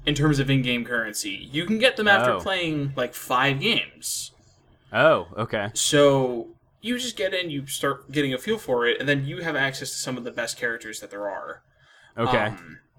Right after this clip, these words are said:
Speaker 1: so it can throw off balance,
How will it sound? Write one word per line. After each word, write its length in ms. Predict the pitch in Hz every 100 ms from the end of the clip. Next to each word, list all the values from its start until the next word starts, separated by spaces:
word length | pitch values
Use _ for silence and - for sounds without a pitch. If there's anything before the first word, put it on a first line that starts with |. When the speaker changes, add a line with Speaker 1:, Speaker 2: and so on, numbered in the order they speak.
| _ _ _ _ _ _ _ - -
Speaker 1:
so 500 | - 214 202 175 - -
it 220 | 175 -
can 600 | - 196 196 190 180 160 -
throw 220 | 156 156
off 180 | 143 139
balance, 920 | 131 131 127 127 131 - - - -